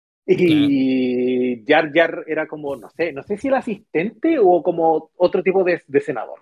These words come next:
Speaker 1: ¿cachai?
Speaker 2: Es que,
Speaker 1: O algo,
Speaker 2: por
Speaker 1: o
Speaker 2: lo que cacho, po-, por lo que caché, era como mitad y mitad, porque se supone que Padme era como la senadora representante de los habitantes de la superficie,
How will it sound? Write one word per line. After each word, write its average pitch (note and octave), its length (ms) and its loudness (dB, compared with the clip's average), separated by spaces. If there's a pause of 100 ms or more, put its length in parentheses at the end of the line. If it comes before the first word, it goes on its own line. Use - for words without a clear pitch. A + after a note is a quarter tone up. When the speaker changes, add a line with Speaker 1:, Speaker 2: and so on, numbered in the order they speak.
Speaker 1:
¿cachai? - 380 -12 (180)
Speaker 2:
Es F3 100 -4
que, F3+ 160 -2
Speaker 1:
O B2 40 -8
algo, B2 280 -8
Speaker 2:
por E3+ 160 -2
Speaker 1:
o - 40 2
Speaker 2:
lo E3+ 80 0
que E3+ 140 -2
cacho, G#3+ 540 -4 (120)
po-, - 160 -12
por D#3+ 200 -6
lo D#3+ 100 -4
que D#3+ 140 -6
caché, F#3+ 580 -6 (100)
era F3+ 200 -6
como E3+ 520 -6
mitad D#3+ 360 -4
y A#3 80 -4
mitad, E3 460 -6 (360)
porque D3+ 760 -2
se D#3 160 -4
supone F#3 400 -4
que F#3+ 320 -6 (120)
Padme G3+ 380 -4
era G3+ 180 -4
como E3+ 220 -6
la D#3+ 140 -4
senadora D3+ 560 -4
representante F3 840 -4
de E3+ 280 -4 (260)
los C#3 180 -2
habitantes D#3+ 440 -2
de F#3+ 60 -2
la E3+ 80 -2
superficie, C#3+ 760 -6